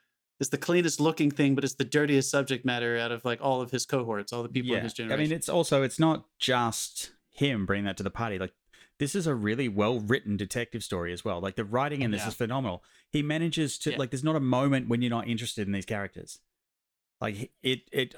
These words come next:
Speaker 3: True.
Speaker 2: it's what makes the ending so much more powerful. They, they, they sneakily
Speaker 1: Yeah.
Speaker 2: sneak in this depth to these characters to make them three-dimensional, so you actually care about them and stuff like that. So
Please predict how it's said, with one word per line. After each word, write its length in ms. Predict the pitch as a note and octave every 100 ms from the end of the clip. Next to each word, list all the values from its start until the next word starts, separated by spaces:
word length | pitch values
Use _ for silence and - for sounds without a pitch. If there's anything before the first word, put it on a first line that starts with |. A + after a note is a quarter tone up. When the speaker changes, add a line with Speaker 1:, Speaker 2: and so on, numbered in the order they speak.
| -
Speaker 3:
True. 180 | C3 G#2+
Speaker 2:
it's 180 | C3+ -
what 180 | D3 C3+
makes 260 | C3+ A2+ -
the 180 | B2+
ending 260 | A#2 C3 A2+
so 140 | - A2
much 180 | G#2
more 120 | A2+ G#2
powerful. 460 | A#2+ A#2+ A#2 F#2
They, 160 | F#2+ G#2
they, 220 | - A#2
they 140 | A2
sneakily 680 | G#2 - - C#3+ C#3+ C3+ B2+
Speaker 1:
Yeah. 60 | A#2
Speaker 2:
sneak 600 | G2+ - - C3+ B2+ B2
in 140 | A#2+
this 160 | A2 F#2
depth 640 | - A#2+ A2 - - - _ _ _ _ -
to 80 | -
these 160 | A2+ -
characters 380 | A#2+ B2 G2+ -
to 60 |
make 140 | G#2+ A2
them 80 | G2
three-dimensional, 560 | - A2 G2+ B2+ - G#2
so 120 | A2+
you 120 | A2
actually 280 | A#2+ - D3+
care 320 | - B2+ F3
about 300 | A2 F2+ -
them 200 | F2 F2
and 240 | F#2+ G2+ G2
stuff 220 | A2+ G#2+
like 100 | G#2
that. 160 | A2+
So 200 | - A#2+